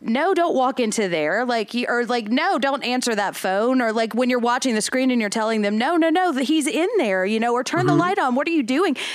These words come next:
Speaker 1: It's like we're, like, walking ourselves through these situations. And so that's kind of, like, a, a bigger or maybe more accessible for,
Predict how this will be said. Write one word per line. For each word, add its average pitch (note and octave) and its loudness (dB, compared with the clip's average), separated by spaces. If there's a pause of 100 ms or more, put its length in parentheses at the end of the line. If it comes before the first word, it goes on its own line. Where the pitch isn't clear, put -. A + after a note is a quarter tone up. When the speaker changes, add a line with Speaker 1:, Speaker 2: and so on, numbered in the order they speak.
Speaker 1:
It's - -6
like C#4 -2
we're, C4+ 2
like, A#3 0
walking A#3 0
ourselves G#3 -2
through G#3+ -2
these F#3 -2
situations. F3+ -2 (260)
And G#3+ -2
so A3+ 0
that's B3+ -2
kind B3 -2
of, G3+ -4
like, G3 -2
a, F3 -2 (380)
a A3+ -2
bigger G#3+ 0
or G3 0
maybe G3 0
more F#3+ 0
accessible F3+ -2
for, E3+ -4